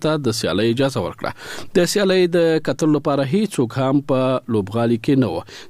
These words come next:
د لسو لوبډلو په دې لیگ کې به نن شنبه هم مسابقه وي. په پرونۍ سیالۍ کې استقلال دوشنبه د یوه په وړاندې په دوو ګولونو خوجند ته ماته ورکړه. د کرونا ویروس د وبا په اوج کې یوازې ځینې هیوادونه لکه بیلاروس،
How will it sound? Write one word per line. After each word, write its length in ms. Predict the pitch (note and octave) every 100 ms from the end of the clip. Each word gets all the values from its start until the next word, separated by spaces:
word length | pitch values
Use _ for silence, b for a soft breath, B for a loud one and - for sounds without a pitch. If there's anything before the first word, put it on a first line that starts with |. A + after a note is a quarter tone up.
| -
د 100 | B2
لسو 220 | B2 - A#2+
لوبډلو 500 | A2 A#2+ A#2+ A#2+ A2+
په 80 | A2
دې 180 | A2+ A2
لیگ 100 | C#3+ -
کې 80 | D#3
به 440 | D3+ D3+ D3+ - B2
نن 120 | C3+ B2 -
شنبه 340 | E3+ E3 G#2+ A#2+
هم 180 | C3+
مسابقه 480 | B2 - A2+ A2 F2+
وي. 80 | - B B -
په 160 | C#3 C3
پرونۍ 280 | C3+ C3+ -
سیالۍ 280 | B2+ B2+ A#2+
کې 180 | C#3 F#2+
استقلال 520 | A#2 A2 - A#2 A#2 A2+
دوشنبه 560 | - G2+ G2+ C#3 D3+ C#3+
د 100 | B2
یوه 240 | B2 B2 F#3 C#3+
په 80 | A#2
وړاندې 640 | A#2 C3 C#3 C#3 - - -
په 160 | A2 A2
دوو 320 | D3 F#3 F3+ A#2
ګولونو 380 | A2+ A#2 B2 C3 B2
خوجند 420 | G2 G#2 A2 A2+
ته 160 | D3+ C#3
ماته 260 | E2 - -
ورکړه. 500 | - E2 - - -
د 100 | D3 D3
کرونا 240 | C#3 C3
ویروس 380 | C3 B2 B2+ B2 - B2+
د 260 | B2 B2 A#2+
وبا 240 | G#2+ A2+ A#2 -
په 80 | G#2
اوج 160 | C#3 E3+
کې 160 | - C#3+
یوازې 320 | C3 D3+ D3+ C3
ځینې 160 | G3+ F#3+
هیوادونه 480 | C#3 A#2 A#2 D#3+ D#3+ C3+
لکه 340 | D#3 C3+ C3+ C3
بیلاروس، 500 | G2+ G#2 C3+ E3 -